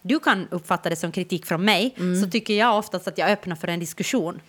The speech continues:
Speaker 1: Och då tar du det som
Speaker 2: Mm.
Speaker 1: kritik och så blir du, eh, sådär liksom i defensiv.
Speaker 2: Mm.
Speaker 1: Och då,
Speaker 2: Mm.
Speaker 1: och då, och då, då uppfattar jag inte som att jag har kritiserat,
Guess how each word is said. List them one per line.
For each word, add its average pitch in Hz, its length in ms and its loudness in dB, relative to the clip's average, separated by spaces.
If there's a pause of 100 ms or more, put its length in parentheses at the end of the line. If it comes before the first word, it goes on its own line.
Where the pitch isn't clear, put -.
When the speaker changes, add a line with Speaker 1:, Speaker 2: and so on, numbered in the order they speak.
(340)
Speaker 1:
Och 208 120 4
då 254 120 8
tar 247 360 6
du 233 120 2
det 196 80 2
som 190 120 0
Speaker 2:
Mm. 190 80 0
Speaker 1:
kritik 277 460 0
och 226 120 -2
så 240 80 0
blir 208 280 0 (140)
du, 208 120 -2
eh, 196 140 2
sådär 185 300 2
liksom 170 420 -6
i 175 300 -4
defensiv. 175 680 -2 (320)
Speaker 2:
Mm. 185 480 0 (480)
Speaker 1:
Och 214 120 4
då, 240 140 6
Speaker 2:
Mm. 294 140 4 (200)
Speaker 1:
och 226 160 2
då, 254 120 4 (140)
och 226 100 2
då, 269 320 2
då 220 100 2
uppfattar 226 360 0
jag 208 100 4
inte 202 180 0
som 185 140 -6
att 175 120 -4
jag 190 80 4
har 196 120 -2
kritiserat, 202 760 2